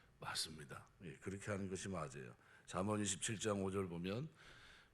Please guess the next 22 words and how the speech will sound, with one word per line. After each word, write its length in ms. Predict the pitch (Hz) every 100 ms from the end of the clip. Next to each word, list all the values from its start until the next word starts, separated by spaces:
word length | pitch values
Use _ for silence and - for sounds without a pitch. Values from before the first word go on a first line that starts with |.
| 80
"면책은 580 | 101 113 113 120 127 131
숨은 400 | 127 180 165 156
사랑보다 640 | 151 156 160 127 120 127
나으니라." 800 | 120 87 95 104 110 110 90 73 78
그랬습니다. 440 | 76 - 73 - - - - - - - - -
또 120 | 92
잠언 320 | 98 104 104
이십팔 400 | 98 - 107 95
장 180 | 107 101
이십삼 400 | 92 - 110 95
절에도 500 | 90 87 82 151 - - - - -
"사람을 500 | 95 110 117 131 135
경책하는 720 | 117 113 131 113 113 107 101
자는 360 | 95 98 107 101
혀로 360 | - 143 139 117
아첨하는 540 | 107 - 123 123 117
자보다 460 | 107 95 95 90 95
나중에 480 | 78 80 78 87 85
더욱 260 | 78 82 76
사랑을 520 | - 123 117 120 127
받으리라." 760 | - 85 92 85 82 85 78 73 - - - - - - -
어, 220 | 90 78